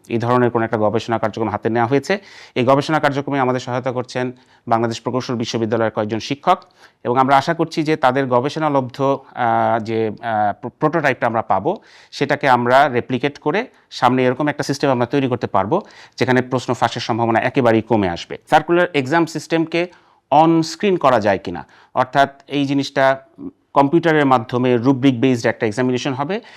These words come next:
আমাদের একজন এক্সামিনারই এক্সামিন করবেন, কিন্তু তিনি কম্পিউটারে স্ক্রিনের সামনে বসে করবেন এবং যার ফলে যে জিনিসটা ঘটবে, এখানে কোনো সমষ্টিকারক অর্থাৎ টোটালাইজিংয়ের প্রয়োজন হবে না, কোনো স্ক্রুটিনির প্রয়োজন হবে না। অর্থাৎ একবারে কেউ যখন খাতা দেখে ফেলবেন, সাথে সাথে সেটার মার্কস রেডি হয়ে যাবে।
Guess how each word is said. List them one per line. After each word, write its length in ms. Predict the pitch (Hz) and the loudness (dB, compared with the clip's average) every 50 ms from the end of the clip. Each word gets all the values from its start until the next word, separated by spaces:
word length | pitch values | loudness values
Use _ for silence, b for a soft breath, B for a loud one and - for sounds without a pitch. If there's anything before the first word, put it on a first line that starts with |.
| B B B | B B B
আমাদের 280 | 123 127 135 139 147 147 | 2 4 4 4 4 4
একজন 220 | 151 147 147 156 151 - - | 4 2 2 0 -2 -2 0
এক্সামিনারই 520 | 143 131 120 123 147 151 180 185 220 226 196 | 0 0 2 4 6 6 6 6 6 4 2
এক্সামিন 320 | 151 135 151 143 139 131 | 2 4 2 2 2 2
করবেন, 380 | - - 113 101 98 175 240 254 | 4 2 2 4 4 2 0 0
কিন্তু 240 | - - 135 139 | -4 -6 -4 -4
তিনি 200 | 135 - 139 139 | -2 0 0 0
কম্পিউটারে 600 | 135 - 135 123 120 151 147 - 170 175 202 254 - _ _ | 4 4 2 2 4 0 0 0 0 0 0 -2 -6 _ _
স্ক্রিনের 340 | - - - - 165 160 151 | -16 -14 0 4 4 4 4
সামনে 300 | 143 - 135 123 120 110 | 4 2 2 2 2 0
বসে 220 | 101 101 - 113 | -2 -2 -4 -6
করবেন 300 | 98 - 92 85 85 80 - B B B B B B B | -2 -2 -4 -4 -4 -8 -12 B B B B B B B
এবং 200 | - 127 139 135 | -6 -4 -4 2
যার 180 | 120 147 160 160 | 4 4 2 4
ফলে 200 | 165 185 185 170 | 2 0 2 2
যে 120 | 151 147 | 2 2
জিনিসটা 280 | 151 160 156 156 165 143 | 2 2 2 2 0 0
ঘটবে, 420 | 127 147 147 139 120 120 127 120 - | 0 -2 -2 0 0 0 -2 -2 -4
এখানে 420 | 135 131 - 143 143 143 143 143 | -8 -6 -2 0 0 2 0 0
কোনো 280 | 139 - 139 131 135 135 | -2 -2 -2 0 0 -2
সমষ্টিকারক 760 | 127 - 139 127 131 131 - - 135 - 131 123 123 120 - | -2 -2 -2 -2 -2 -4 -4 -8 -2 0 2 2 2 2 0
অর্থাৎ 220 | - - 135 117 | -4 -6 -8 -4
টোটালাইজিংয়ের 540 | - 123 113 127 127 127 123 123 123 123 120 | -4 -4 -2 0 0 0 0 0 -2 -4 -2
প্রয়োজন 300 | 123 127 120 117 120 117 | 0 -2 0 0 0 -2
হবে 240 | 110 123 107 117 113 | -2 -2 -4 -2 0
না, 180 | 117 117 117 113 b b b b b b | 0 0 0 -2 b b b b b b
কোনো 180 | - 123 120 123 | -2 0 0 0
স্ক্রুটিনির 580 | 120 - - - - 143 139 147 143 139 139 135 | -2 -4 -10 -4 -2 -2 0 2 2 2 2 2
প্রয়োজন 340 | 135 139 131 127 123 123 | 0 -2 -2 -2 -2 -2
হবে 240 | 117 110 117 110 113 | -2 -4 -4 -4 -2
না। 200 | 110 117 113 117 b b b b b b | 0 0 0 -2 b b b b b b
অর্থাৎ 260 | - 117 - - 135 | -4 -4 -2 -2 -2
একবারে 600 | - 143 139 131 143 131 123 135 131 127 135 131 | 2 2 2 2 0 -4 2 2 2 2 2 -2
কেউ 200 | 127 - 131 131 | -2 -2 -2 -2
যখন 280 | 131 139 135 - 139 135 | -2 -2 -2 -2 -4 -6
খাতা 340 | 123 - - 131 - - 127 | -6 -6 -6 -4 -2 -2 -2
দেখে 240 | 110 120 - - 170 | -2 -2 -2 -2 0
ফেলবেন, 380 | - - 131 - 101 98 82 | 2 2 0 2 0 -4 -6
সাথে 280 | - - - 156 - 143 | -8 -2 -2 -2 -2 -2
সাথে 180 | - 151 131 | -6 -6 -6
সেটার 240 | 131 - 123 131 120 | -6 -6 -2 -2 -2
মার্কস 320 | 117 113 113 110 - - 117 | 0 0 -2 -4 -4 -6 -6
রেডি 160 | 104 101 101 | -6 -6 -6
হয়ে 140 | 104 104 92 | -6 -6 -8
যাবে। 220 | 87 85 - - | -8 -10 -12 -14